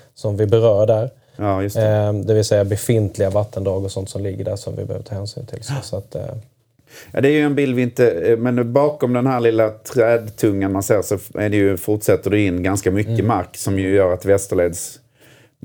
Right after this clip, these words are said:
Speaker 2: markområde är lite mer... Är det mer spännande markområde på Västerled? Eller vad säger du?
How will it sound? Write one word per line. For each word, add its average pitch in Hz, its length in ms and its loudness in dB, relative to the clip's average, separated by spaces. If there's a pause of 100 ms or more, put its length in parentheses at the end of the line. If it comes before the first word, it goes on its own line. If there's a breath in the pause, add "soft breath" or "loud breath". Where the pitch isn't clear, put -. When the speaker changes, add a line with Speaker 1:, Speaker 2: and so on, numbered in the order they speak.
Speaker 2:
markområde 95 600 0
är 92 40 0
lite 90 280 0
mer... 90 420 -2 (160)
Är 139 160 2
det 220 200 4
mer 123 160 -2
spännande 95 440 -2
markområde 85 540 -4
på 85 120 -8
Västerled? - 360 -4
Eller 101 120 2
vad 104 160 2
säger 131 240 2
du? 92 80 -12